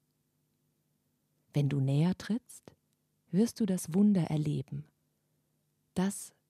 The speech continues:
was vorher klein schien, plötzlich riesengroß ist.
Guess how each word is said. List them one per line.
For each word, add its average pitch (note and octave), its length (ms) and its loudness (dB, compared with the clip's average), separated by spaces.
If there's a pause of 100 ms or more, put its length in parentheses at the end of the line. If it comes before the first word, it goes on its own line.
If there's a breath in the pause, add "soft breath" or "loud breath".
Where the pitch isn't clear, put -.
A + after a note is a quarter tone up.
(140)
was C#3 200 -6
vorher D#3 400 -4
klein G3+ 460 0
schien, C#3 480 -8 (640)
plötzlich G#3 500 -2
riesengroß F3+ 800 -2
ist. - 440 -16